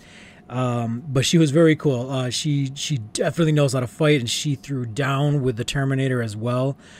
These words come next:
Um, the fight sequences in the movie were just awesome. Um, they're very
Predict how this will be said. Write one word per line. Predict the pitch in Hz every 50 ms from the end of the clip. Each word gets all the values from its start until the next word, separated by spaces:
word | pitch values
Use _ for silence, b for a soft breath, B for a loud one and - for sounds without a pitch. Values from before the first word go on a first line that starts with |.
| B B B B -
Um, | - 131 127 123 123 120 117 113 110 113 120 139 - -
the | 139 131
fight | - - - 147 156 165 -
sequences | - - 190 170 196 185 - - 190 175
in | 196
the | 190
movie | 185 190 190 185 190
were | 160 127 123 120 120 120
just | 104 - - 185 151 117 104 95 - - - - - - - - -
awesome. | - 120 - 117 113 - - 127 120 117 113 110 B B B B B B B - -
Um, | 135 123 120 117 117 117 113 107 117 110 107
they're | 131 135 127 127 127 123 127 120
very | 120 123 123 127 135 131 131 123 123 147 165 165 165 160 147 135 127 120 117 113 117 127